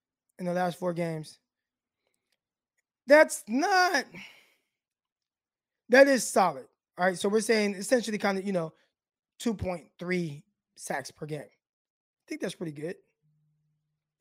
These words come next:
I'd say most of it is coming because Nick Bosa is so good.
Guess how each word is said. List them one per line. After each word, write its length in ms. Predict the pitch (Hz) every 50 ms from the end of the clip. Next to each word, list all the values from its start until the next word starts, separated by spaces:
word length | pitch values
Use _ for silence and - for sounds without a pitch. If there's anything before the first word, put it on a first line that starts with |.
| _ _ _ _ _ _ _ _ _ _ _ _ _ _ _ _ _ _ _ _ _ _ _ _ _ _
I'd 180 | - 262 277 -
say 280 | - 269 247 233 220 208 208 - _ _ -
most 300 | 202 220 254 269 262 254
of 120 | 233 202
it 200 | 214 214 214 202 208
is 100 | 196 -
coming 300 | - 220 220 214 202 202
because 400 | 190 165 208 208 190 175 151 - - _ _ _ _ _ _ _ _ _ _ _ _
Nick 260 | 202 190 214 196 165
Bosa 260 | 170 208 220 220 -
is 160 | 254 240 202
so 180 | - 262 254 240
good. 260 | 208 269 269 269